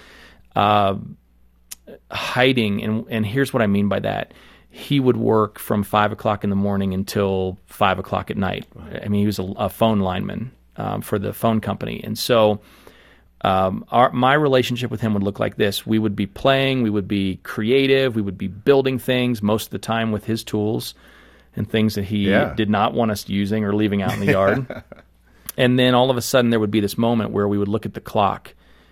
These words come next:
Speaker 1: and it was four o'clock and we were, we were like, "Oh no, Dad's gonna be home. Dad's getting off in an hour. That means he's gonna be home in an hour and a half." Then we'd get to five o'clock. It's like, "Dad's gonna," we'd stare at the clock, "Dad's gonna get off work."
Speaker 2: Hmm.
Speaker 1: Then five thirty would, would roll around,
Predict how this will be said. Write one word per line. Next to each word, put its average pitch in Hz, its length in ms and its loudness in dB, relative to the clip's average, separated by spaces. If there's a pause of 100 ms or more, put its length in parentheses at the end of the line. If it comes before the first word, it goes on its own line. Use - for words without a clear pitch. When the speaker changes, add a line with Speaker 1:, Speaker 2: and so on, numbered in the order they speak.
(140)
Speaker 1:
and - 80 -4
it 104 60 2
was 104 120 -6
four 110 260 0
o'clock 104 440 -2
and 104 100 -2
we 98 80 -2
were, - 120 -6
we 110 80 -4
were 104 160 0
like, 98 160 -2
"Oh 104 60 -4
no, 101 180 -2
Dad's 98 320 -4
gonna 107 100 -4
be 98 100 -4
home. 98 360 -4
Dad's 101 180 -2
getting - 180 -8
off 104 200 -2
in 104 40 -2
an 101 60 -2
hour. 101 340 -2 (300)
That - 60 -6
means 110 160 0
he's - 40 -8
gonna 107 120 -2
be 101 80 0
home 101 160 0
in 98 60 0
an 98 80 -2
hour 92 180 0
and 95 80 -8
a 90 40 -8
half." - 360 -14 (420)
Then 110 140 2
we'd 101 100 2
get 104 140 -2
to 98 80 -8
five 104 260 2
o'clock. 98 220 -6
It's 101 160 -8
like, - 260 -4
"Dad's 104 300 -4
gonna," 98 340 -2
we'd 101 160 -4
stare - 200 0
at 95 40 -6
the - 80 -12
clock, 95 300 -2
"Dad's 98 260 2
gonna 98 140 -4
get 95 100 -2
off 95 180 -2
work." 95 380 -4
Speaker 2:
Hmm. 90 120 -6 (500)
Speaker 1:
Then 107 100 -2
five 113 320 2
thirty 117 200 4
would, 107 280 0
would 107 160 -2
roll 104 220 2
around, 98 480 -4